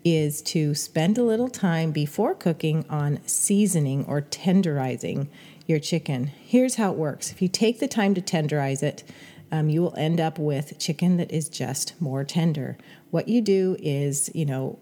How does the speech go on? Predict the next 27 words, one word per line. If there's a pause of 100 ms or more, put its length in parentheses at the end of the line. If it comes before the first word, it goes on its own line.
if
you've
acquired
a
bird
from
somebody
else
or
you've
butchered
it
yourself,
after
cleaning
it
and
plucking
it,
you're
gonna
put
it, (640)
um,
in
the
fridge.